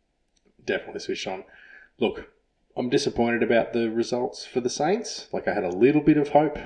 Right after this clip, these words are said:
going in, a little bit of confidence, but I think, I think this is as far as our destiny was going to take us this year. I think this is such a, you know,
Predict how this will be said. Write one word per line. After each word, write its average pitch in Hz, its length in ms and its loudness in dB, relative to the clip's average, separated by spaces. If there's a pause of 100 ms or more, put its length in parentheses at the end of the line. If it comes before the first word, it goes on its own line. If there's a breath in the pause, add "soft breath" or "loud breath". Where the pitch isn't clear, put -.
(120)
going 143 280 0
in, 185 140 2
a - 20 -2
little 147 160 2
bit 147 160 2
of - 60 -12
confidence, 185 580 0 (440 soft breath)
but 92 100 2
I 98 80 4
think, 110 420 0 (220)
I 98 120 0
think 107 340 -2
this - 340 -4 (100)
is 90 200 -8
as 90 260 -2
far 87 380 0
as 85 120 -2
our 87 420 -2
destiny 87 560 -4
was 85 160 -6
going 87 200 -6
to 85 80 -4
take - 260 -4
us 90 200 -6
this - 240 -8
year. 107 180 -2
I - 60 -2
think 92 260 -6
this - 220 -8
is 85 300 -10 (880)
such - 840 -6 (100)
a, 85 540 -4 (440)
you 98 100 -6
know, 80 180 -4